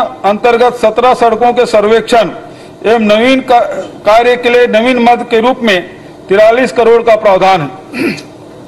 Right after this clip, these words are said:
नाबार्ड की सहायता से ग्रामीण मार्गों के निर्माण हेतु एक सौ पचास करोड़ का प्रावधान है।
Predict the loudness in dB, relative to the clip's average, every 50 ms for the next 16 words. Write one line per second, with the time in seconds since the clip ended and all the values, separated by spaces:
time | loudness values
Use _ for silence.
0 | -20 -20 -20 -20 -20 -20 -20 -20 -20 -20 -20 -20 -16 -8 -2 0 2 4 4 4
1 | 4 2 0 -2 0 2 2 4 4 2 2 2 2 2 2 2 2 0 0 -4
2 | -8 -14 -18 -20 -20 -20 -16 -8 -2 0 0 2 2 2 0 2 2 2 4 4
3 | 4 2 0 0 0 0 0 0 2 2 2 2 2 2 0 0 0 -2 -2 -4
4 | -4 -10 -12 -8 -6 -4 -2 -2 0 0 0 2 4 4 2 2 2 0 0 2
5 | 2 2 2 0 0 2 2 2 2 2 2 2 0 -2 -6